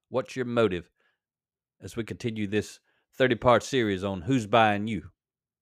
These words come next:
Until you sell yourself, you won't sell much. And if this is your first episode that you've ever listened to, this is actually a book that I wrote for people who wanna learn how to sell with character.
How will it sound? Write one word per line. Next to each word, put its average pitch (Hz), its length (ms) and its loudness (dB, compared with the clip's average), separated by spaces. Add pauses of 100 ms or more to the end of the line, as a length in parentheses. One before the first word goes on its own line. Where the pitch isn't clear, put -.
(420)
Until - 180 -12
you 92 120 -10
sell 98 260 0
yourself, 98 480 -4 (220)
you 87 140 -8
won't 98 240 -6
sell 95 280 -2
much. 90 440 -8 (640)
And - 80 -14
if 90 100 -12
this 107 200 -4
is 95 140 -10
your 107 100 0
first 117 320 2
episode 120 600 4
that 101 180 -4
you've 117 100 -4
ever 117 180 4
listened 117 300 0
to, 143 220 4 (1080)
this 101 360 -8
is 98 80 -2
actually 107 320 4
a 95 80 2
book 117 340 0
that 104 140 2
I 104 80 4
wrote 123 320 2 (1400)
for 98 160 -6
people 113 340 0
who 120 100 0
wanna 110 300 0
learn 104 240 -4
how 101 140 -4
to 85 180 -8 (600)
sell 104 500 4
with 90 200 -6
character. 104 440 -2